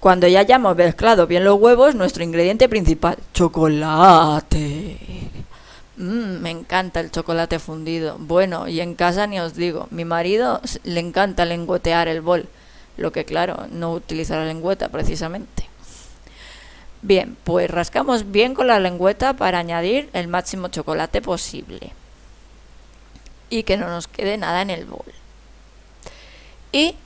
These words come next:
lo batimos y lo mezclamos bien, para que se integre bien con la mezcla de huevos y azúcar.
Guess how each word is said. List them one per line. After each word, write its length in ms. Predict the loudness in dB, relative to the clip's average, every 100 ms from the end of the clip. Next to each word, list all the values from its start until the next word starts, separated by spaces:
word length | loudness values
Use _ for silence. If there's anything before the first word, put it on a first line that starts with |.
| -10 2
lo 120 | 4
batimos 680 | 4 2 0 -2 -4 -6 -6
y 80 | -2
lo 100 | -2
mezclamos 720 | -2 -2 0 0 0 -4 -4
bien, 280 | -6 -8 -14 -8 0
para 100 | 2
que 120 | 2
se 80 | -4
integre 480 | -4 -2 0 0 0
bien 240 | 0 -2
con 120 | -2 -2
la 120 | 0
mezcla 400 | -4 -4 0 2
de 100 | 2
huevos 400 | 0 -2 -4 0
y 40 |
azúcar. 500 | 0 -2 -6 -6 -6